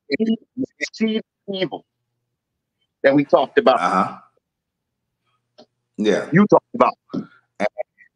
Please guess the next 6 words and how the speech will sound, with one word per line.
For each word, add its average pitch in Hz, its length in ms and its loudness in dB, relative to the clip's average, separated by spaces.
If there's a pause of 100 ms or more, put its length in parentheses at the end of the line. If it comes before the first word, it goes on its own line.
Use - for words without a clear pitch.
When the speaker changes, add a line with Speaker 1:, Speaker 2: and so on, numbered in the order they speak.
(580)
Speaker 2:
Mm-hmm. 104 420 -6 (1040)
Speaker 1:
And, 147 160 2
um, 139 340 6
Speaker 2:
And 98 640 0 (1040)
that. - 360 0 (1700)
Speaker 1:
uh, 170 440 6